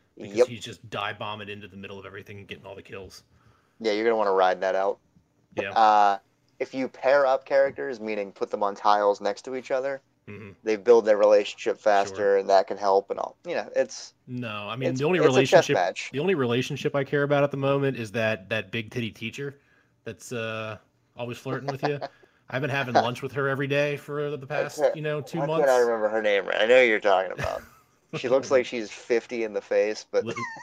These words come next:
Speaker 1: yeah, literally, like, the intro-, introductory cutscene is just a close-up of her rack, and then, like, the students
Speaker 2: Yeah.
Speaker 1: looking at it. Yeah, I knew what I was
Speaker 2: Yeah, what,
Speaker 1: doing.
Speaker 2: what, can I, can I ask you real quick? Uh, when I told you my, my admiration for Fire Emblem, what was the tagline I gave it?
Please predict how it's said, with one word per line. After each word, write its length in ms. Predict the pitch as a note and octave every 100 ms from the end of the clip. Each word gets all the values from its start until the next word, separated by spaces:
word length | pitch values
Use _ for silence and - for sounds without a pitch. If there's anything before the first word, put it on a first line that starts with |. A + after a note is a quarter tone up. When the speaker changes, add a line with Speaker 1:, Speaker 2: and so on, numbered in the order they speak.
| -
Speaker 1:
yeah, 260 | A2 E3+ - - _ - A#2
literally, 440 | C#3 C#3 C#3 C3+
like, 200 | A#2+ -
the 200 | B2 B2 -
intro-, 380 | C3 C#3+ C3+ C3+
introductory 680 | C3+ D3+ D3 A#2+ C3+ - A#2
cutscene 640 | - C#3+ C#3 - C#3 C3
is 120 | B2+ -
just 220 | B2 -
a 80 | A2 - _ -
close-up 560 | - B2 C3 B2+ B2
of 80 | B2
her 160 | C3 G#2+
rack, 460 | G2+ G#2+ A#2 - _ _
and 100 | A2+
then, 80 | A2
like, 180 | A2+ -
the 80 |
students 360 | - C3+ A#2 G#2
Speaker 2:
Yeah. 20 |
Speaker 1:
looking 220 | A2+ - B2
at 180 | C3
it. 120 | C#3+ -
Yeah, 240 | G#2+ F#2+ - _ _
I 80 | C#3+
knew 140 | C#3 A2+
what 100 | F#2+
I 80 |
was 80 | F2
Speaker 2:
Yeah, 60 | A#2
what, 140 | B2
Speaker 1:
doing. 100 | E2+ F2
Speaker 2:
what, 220 | C3+ - _
can 120 | C#3+
I, 120 | C3+
can 140 | B2 C#3+
I 60 | C3+
ask 200 | C3+ -
you 80 | C3
real 140 | B2
quick? 320 | - B2 - _ _ -
Uh, 260 | A2 G#2+
when 140 | G#2+ A2
I 80 | G#2+
told 260 | D3 C3
you 460 | B2 B2 A2+ G#2+ - _ _ - -
my, 560 | A2 G2+ G2 F#2 F#2+ - - _
my 100 | A2
admiration 600 | A2 A#2+ A2+ A2+ A2 A2+
for 140 | - G2+
Fire 340 | G#2 G2+ F#2+
Emblem, 320 | - - G#2+ G#2+
what 80 |
was 160 | A#2+ A2
the 180 | A2+ G#2+
tagline 560 | - G#2 G#2+ A2 A2
I 80 | A2
gave 240 | G#2+ A2
it? 120 | A#2